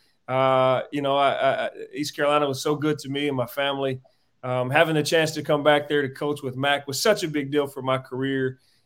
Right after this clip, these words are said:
And certainly I wish we had done a little bit better, or Mac had been given an opportunity to continue kind of what he was working towards. Um, to, until today, I mean, Mac remains a great friend. Uh,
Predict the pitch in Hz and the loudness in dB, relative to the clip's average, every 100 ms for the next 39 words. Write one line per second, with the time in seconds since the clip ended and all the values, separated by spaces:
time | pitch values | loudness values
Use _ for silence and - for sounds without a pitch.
0 | - 151 151 180 156 147 147 147 147 147 | -6 -4 2 2 2 4 4 4 -2 -2
1 | 143 147 139 151 143 135 147 147 139 131 | 2 2 4 2 2 0 0 0 -2 2
2 | 147 147 135 127 139 143 143 139 135 147 | 2 4 0 0 0 0 -4 -6 -2 -2
3 | 139 135 139 135 123 147 143 139 127 135 | -2 0 0 -2 -10 -8 -6 -8 -10 -16
4 | 120 - 147 135 131 135 131 127 120 _ | -16 -8 -6 -6 -4 -4 -2 -2 -6 _
5 | _ _ 143 143 147 135 127 143 143 131 | _ _ -4 2 2 2 -4 -6 -6 -6
6 | 135 135 131 - - _ _ _ 123 127 | -2 0 0 -4 -20 _ _ _ -4 0
7 | 131 127 123 - _ - 117 - _ - | 2 2 -2 -10 _ -20 -20 -20 _ -14
8 | - 160 139 131 _ _ - - 147 147 | -6 -4 -6 -14 _ _ -16 -6 -4 0
9 | 190 165 147 151 156 135 135 135 151 151 | 0 0 0 2 4 2 2 2 2 2
10 | 139 147 147 131 127 147 143 147 147 143 | 0 0 0 -2 0 0 0 -2 0 0
11 | 135 127 _ _ - 123 131 131 131 | -2 -10 _ _ -10 -2 0 2 2